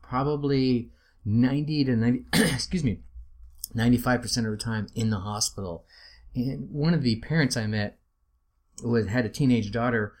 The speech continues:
who was going through cancer treatment. And, uh, of course, uh, uh, being outgoing and just we had something in common, I was talking to the little girl, and she told me that when they were in the hospital for days, even weeks at a time,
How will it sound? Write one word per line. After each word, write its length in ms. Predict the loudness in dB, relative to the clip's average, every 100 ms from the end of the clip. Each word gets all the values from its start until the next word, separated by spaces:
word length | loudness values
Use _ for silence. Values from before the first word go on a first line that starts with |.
| _
who 100 | 0
was 160 | 2 2
going 300 | 2 0 0
through 300 | -2 0 0
cancer 380 | 2 0 0 -4
treatment. 580 | -6 -8 -8 -12 -14 -20 _ _ _ -6
And, 380 | 0 2 2 2
uh, 40 |
of 100 | -2
course, 400 | 0 0 2 -2 -6
uh, 440 | -10 -12 -16 -18 -18 -12
uh, 80 | -10
being 280 | -4 -4 -4
outgoing 460 | -8 -6 -2 -2
and 100 | -2
just 200 | -2 -4
we 140 | -4 -6
had 240 | -6 -4
something 260 | -4 -4 -6
in 80 |
common, 440 | -6 -4 -4 -4 -6 -12 -10
I 20 | -6
was 140 | -2
talking 240 | -2 -2
to 60 | -2
the 60 | -2
little 120 | -6
girl, 240 | -4 -2
and 120 | -2
she 140 | -2 -2
told 420 | -4 -2 0 2
me 320 | 0 -2 -6 -10 -20 -12
that 260 | -4 -4 0
when 200 | 2 4
they 120 | 4
were 120 | 2
in 100 | 2
the 80 | 2
hospital 640 | 0 -4 -2 -2 -2 -4
for 160 | -2 -6
days, 560 | 0 2 4 2 0
even 200 | -2 -2
weeks 260 | 0 2 2
at 60 | 0
a 40 |
time, 460 | -2 0 0 -2